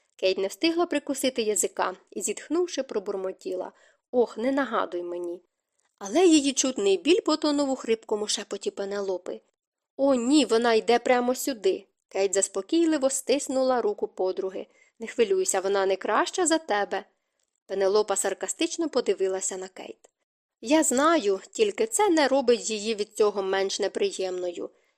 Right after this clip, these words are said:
І вона завжди знаходить спосіб уразити мене, щоб я знала, з ким маю справу». «Кейт, Пенелопо!» Кресида видала мелодійну трель, зупиняючись поряд із ними і ефектно струшуючи своїм сонячним волоссям.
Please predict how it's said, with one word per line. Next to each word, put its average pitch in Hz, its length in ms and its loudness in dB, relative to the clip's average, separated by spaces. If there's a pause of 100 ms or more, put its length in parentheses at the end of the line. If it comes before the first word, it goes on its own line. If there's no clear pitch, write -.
І - 60 -12
вона 196 260 2
завжди 196 320 4
знаходить 202 520 4
спосіб 226 460 0
уразити 233 540 2
мене, 180 340 -4 (180)
щоб 226 240 -10
я 185 140 6
знала, 302 440 2
з 320 100 -2
ким 220 220 0
маю 185 320 -4
справу». - 580 -10 (520)
«Кейт, 247 500 2
Пенелопо!» 247 840 0 (380)
Кресида 247 460 -2
видала 214 440 2
мелодійну 185 640 0
трель, 320 420 0
зупиняючись 285 800 -2
поряд 196 380 -2
із 185 160 -2
ними 175 380 -6 (360)
і 196 80 0
ефектно 208 500 0
струшуючи 311 720 -2
своїм 233 380 -2
сонячним 190 600 -4
волоссям. 185 640 -6